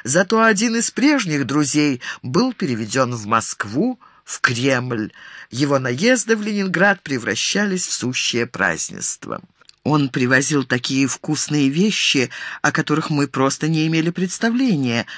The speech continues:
Например, хурму, которая была тогда заморской редкостью, икру, ветчину. Обещая хорошо устроить,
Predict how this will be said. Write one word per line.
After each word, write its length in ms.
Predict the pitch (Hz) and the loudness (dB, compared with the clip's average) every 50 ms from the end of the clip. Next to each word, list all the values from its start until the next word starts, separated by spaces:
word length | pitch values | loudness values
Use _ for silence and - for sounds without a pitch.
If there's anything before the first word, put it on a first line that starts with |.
| - - - | -16 -8 0
Например, 640 | - 180 185 175 - 175 151 151 147 143 135 123 - - - - | 4 4 4 4 4 2 2 4 4 2 2 0 -4 -18 -20 -20
хурму, 680 | - - - 240 269 269 220 208 190 180 170 160 156 151 - - - - - - | -18 -4 0 2 4 4 6 6 6 6 6 6 4 2 -2 -8 -16 -16 -12 -2
которая 420 | - 165 160 - 160 156 156 156 147 | 0 0 2 2 4 4 4 4 4
была 220 | 135 143 151 151 | 4 2 2 2
тогда 320 | 151 143 135 139 135 135 | 2 0 0 2 2 2
заморской 520 | 135 143 143 139 139 139 - - - 143 127 | 2 2 2 2 0 0 -2 -2 0 0 2
редкостью, 720 | 131 139 143 143 - - 131 127 - - - 139 139 123 - - - - - - | 2 2 0 0 -2 -2 -2 -2 -2 0 2 2 2 2 0 -6 -16 -10 -4 -2
икру, 520 | 175 139 - - - 127 131 160 214 247 | -2 -2 -2 -4 -4 -2 -2 0 0 2
ветчину. 880 | 226 170 160 156 - - - - - 143 131 123 147 196 247 254 202 - - - - - - - - - | 2 0 0 -2 -2 0 2 2 4 4 2 2 2 4 2 2 0 -2 -6 -14 -16 -14 -14 -14 -8 -2
Обещая 600 | - 175 175 208 220 - - - 240 240 233 226 208 | 0 2 4 4 4 4 4 2 2 2 2 2 0
хорошо 440 | - 214 208 214 208 - - 202 | 0 0 0 0 0 0 2 2
устроить, 760 | 196 196 196 - - - 294 320 302 214 131 110 101 - - | 2 0 0 -4 -2 0 2 2 4 4 2 2 -2 -6 -12